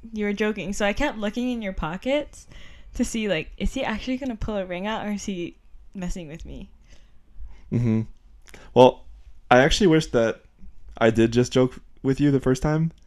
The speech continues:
Speaker 2: and then take you to, like, a different scenic
Speaker 1: <laughs>
Speaker 2: location
Speaker 1: And then
Speaker 2: and then
Speaker 1: actually
Speaker 2: just, like,
Speaker 1: propose.
Speaker 2: fake it again.
Speaker 1: No, but
Speaker 2: And then, like, the third time actually do it, and then you'll be, like, super shocked.
Speaker 1: I was still already shocked 'cause I seriously thought you were joking.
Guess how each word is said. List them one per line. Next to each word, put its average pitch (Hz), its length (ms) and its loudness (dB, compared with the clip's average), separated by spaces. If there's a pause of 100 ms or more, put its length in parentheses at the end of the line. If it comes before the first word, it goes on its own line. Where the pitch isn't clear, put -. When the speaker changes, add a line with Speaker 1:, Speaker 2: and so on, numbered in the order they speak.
(680)
Speaker 2:
and 117 100 2
then 117 160 8
take 123 240 6
you 127 120 8
to, 135 120 4
like, 123 180 8
a 117 60 4
different 110 360 0
scenic 127 260 2
Speaker 1:
<laughs> 127 80 4
Speaker 2:
location 135 340 6
Speaker 1:
And 147 200 6
then 302 340 2
Speaker 2:
and 117 240 4
then 120 120 8
Speaker 1:
actually - 40 6
Speaker 2:
just, 123 160 6
like, 107 160 6
Speaker 1:
propose. 104 180 -4
Speaker 2:
fake 110 180 6
it 110 80 6
again. 104 400 2 (440)
Speaker 1:
No, 269 380 4
but 220 80 0
Speaker 2:
And - 80 6
then, 117 80 8
like, 117 140 8
the 117 60 -2
third 107 220 8
time 117 180 6
actually 101 340 2
do 98 160 2
it, - 140 0
and 104 140 2
then 101 100 6
you'll 101 120 4
be, 101 100 0
like, 95 160 0
super 95 200 -4
shocked. - 440 -2 (260)
Speaker 1:
I 240 140 6
was 302 180 0
still 302 320 0
already 247 420 0
shocked 262 480 -2
'cause 269 200 -4
I 233 220 0
seriously 262 440 -2
thought 254 180 2
you 196 80 -4
were 196 60 -4
joking. 190 600 -12